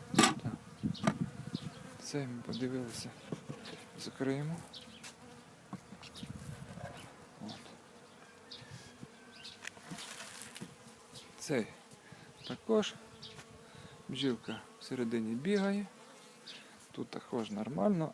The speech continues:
а от, от як придушив. Я сьогодні відкривав, придушив зверху, не побачив, що вони посідали. І придушив. Так, хочу показати тут, бо сьогодні я вже дивився,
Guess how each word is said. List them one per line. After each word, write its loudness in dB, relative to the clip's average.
а 0
от, 0
от -2
як 2
придушив. 6
Я 2
сьогодні 4
відкривав, 4
придушив 4
зверху, -2
не 2
побачив, 4
що -2
вони 0
посідали. 0
І 2
придушив. 2
Так, 4
хочу 4
показати 4
тут, 6
бо -2
сьогодні 0
я 2
вже 2
дивився, 6